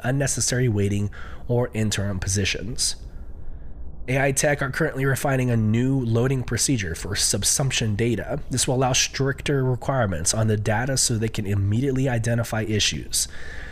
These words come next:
This functionality will be enabled as an additional step when submitting for validation. For spaceships, the team focused on numerous bug fixes and improvements specifically for combat scenarios and A I traits,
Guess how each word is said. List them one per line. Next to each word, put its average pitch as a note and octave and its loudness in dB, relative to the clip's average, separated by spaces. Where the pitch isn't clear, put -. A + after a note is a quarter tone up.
This - 2
functionality C#3 2
will B2+ 4
be A#2+ 2
enabled A2+ 0
as C3 2
an B2+ 2
additional B2 2
step - 0
when G#2+ 0
submitting C3 2
for B2 0
validation. G2 0
For C#3 2
spaceships, - 2
the B2 0
team C#3+ 0
focused C#3 0
on B2 2
numerous B2+ 2
bug B2+ -2
fixes B2 0
and A#2+ 2
improvements A#2+ 0
specifically - -2
for B2 -4
combat A#2+ 0
scenarios A2 2
and - -6
A G#2+ 0
I G2+ 0
traits, - -2